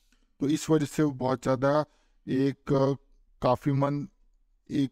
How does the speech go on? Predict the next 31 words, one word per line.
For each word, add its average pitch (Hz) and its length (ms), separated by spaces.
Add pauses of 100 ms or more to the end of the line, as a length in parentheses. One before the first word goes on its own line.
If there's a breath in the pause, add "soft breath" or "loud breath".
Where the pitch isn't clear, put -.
बहुत 127 200
ज़्यादा 139 380
एग्रेसिव 131 400
साबित 123 380
हो 127 100
जाता 120 260
है 123 60
हर 123 120
सिचुएशन 110 560
में। 101 140 (800)
अब 139 360 (160)
जब 139 200
वो 143 80
कॉलेज 131 360
में 139 140
जाता 135 280
है 135 60
तो 147 120
पहले 123 320
ही 135 200
वो 139 120
अप-, - 140 (1000)
बहुत 127 280
ही 135 40
ज़्यादा 131 400
रैगिंग 123 440
कर, 131 380 (160)
के 135 180
खिलाफ 123 560
वो 139 280 (420 soft breath)
एक 123 220